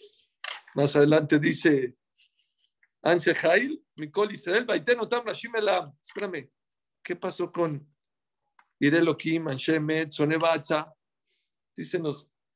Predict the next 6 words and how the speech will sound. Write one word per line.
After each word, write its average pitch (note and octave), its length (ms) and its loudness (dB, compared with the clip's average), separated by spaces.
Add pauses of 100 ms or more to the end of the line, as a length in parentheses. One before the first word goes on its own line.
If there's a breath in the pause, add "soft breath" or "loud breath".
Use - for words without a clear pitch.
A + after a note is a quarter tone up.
(160)
faltaron E3 340 2
más F#3 180 -2
condiciones. F#3 680 0 (720)
Así - 220 -14
que C#3+ 140 0
Moshe D3 500 0